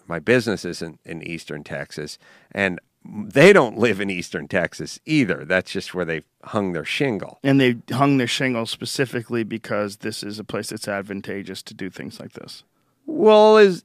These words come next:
Speaker 1: it's what you would do if you were a company that bought up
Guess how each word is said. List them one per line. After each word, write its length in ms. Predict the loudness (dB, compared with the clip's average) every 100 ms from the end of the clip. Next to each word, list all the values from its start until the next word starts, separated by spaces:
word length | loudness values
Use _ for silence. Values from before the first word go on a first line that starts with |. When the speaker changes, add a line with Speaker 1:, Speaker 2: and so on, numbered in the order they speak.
| _
Speaker 1:
it's 220 | 0 0
what 280 | 6 6 8
you 160 | 6 8
would 200 | 6 8
do 480 | 10 10 8 6 4
if 280 | 2 0 2
you 200 | 2 4
were 240 | 6 6
a 40 | 4 _
company 640 | 2 2 2 2 2 2
that 340 | 2 2 2
bought 300 | 6 8 10
up 180 | 8 4